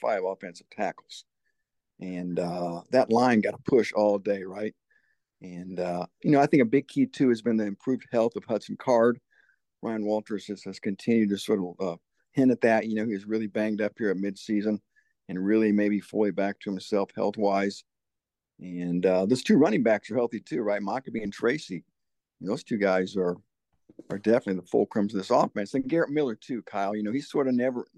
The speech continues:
hasn't really been himself all year, but he's getting better and better. He may have had his best game yet. So I think it's sort of a combination of those things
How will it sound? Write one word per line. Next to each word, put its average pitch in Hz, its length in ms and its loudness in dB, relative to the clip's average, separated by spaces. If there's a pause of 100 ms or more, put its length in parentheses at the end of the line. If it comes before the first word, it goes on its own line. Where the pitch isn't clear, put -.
(140)
hasn't 123 200 -6
really 143 160 2
been 131 140 0
himself 117 400 0
all 117 180 4
year, 110 140 -2
but 107 60 -10
he's 104 120 -14
getting - 240 -6
better 117 280 2
and 104 100 0
better. 104 320 2 (560)
He - 60 -6
may 208 140 0
have 143 100 -2
had 127 100 0
his 107 120 -6
best 113 300 -2
game 98 220 -6
yet. 98 320 -4
So - 100 -8
I 101 60 -4
think 117 140 0
it's - 80 -10
sort 123 120 0
of 101 60 -8
a - 100 -12
combination 101 600 -2
of 95 80 -2
those 92 220 0
things 95 380 -4